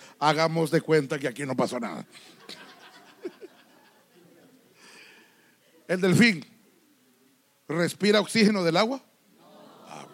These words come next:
sí, claro que sí, si usted sabe.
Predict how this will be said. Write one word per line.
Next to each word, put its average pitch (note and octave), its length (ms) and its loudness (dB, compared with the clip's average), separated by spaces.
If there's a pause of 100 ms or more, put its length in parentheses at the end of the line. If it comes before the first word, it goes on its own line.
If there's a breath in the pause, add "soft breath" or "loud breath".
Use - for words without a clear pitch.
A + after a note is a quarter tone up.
(400)
sí, G2+ 340 -20 (140)
claro B2+ 440 -2
que A#3+ 140 -2
sí, - 300 -4
si E3+ 80 -16
usted D#3 200 -10
sabe. C4 400 -16